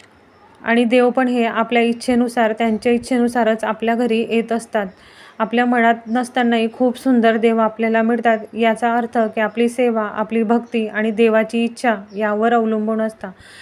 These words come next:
हा आहे माझा बाळकृष्ण. बघा, बाळकृष्ण अगदी छान झा-, चमकत आहे आणि मी जे तुम्हाला दाखवत आहे बाळकृष्णाला, बघा, मी चांदीचे दागिने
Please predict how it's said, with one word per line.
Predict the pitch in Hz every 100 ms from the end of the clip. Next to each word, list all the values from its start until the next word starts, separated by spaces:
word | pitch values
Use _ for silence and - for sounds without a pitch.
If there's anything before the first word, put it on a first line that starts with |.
| - - -
हा | 240 247
आहे | 233 240
माझा | 220 226 220 226
बाळकृष्ण. | 220 220 214 240 240 233 220 - - - _
बघा, | 220 226 226 220
बाळकृष्ण | 220 220 226 240 240
अगदी | 240 226 220 233 240
छान | 240 226 233
झा-, | 240 233 -
चमकत | 233 220 214 233
आहे | 220 233 226 214 233 - - - -
आणि | 220 226 233
मी | 233 226
जे | 247
तुम्हाला | 240 240 247 226
दाखवत | 226 226 233 240
आहे | 240 233
बाळकृष्णाला, | 226 214 214 226 240 226 220
बघा, | 226 226
मी | 220
चांदीचे | 220 226 220 214 240
दागिने | 226 233 226 240 220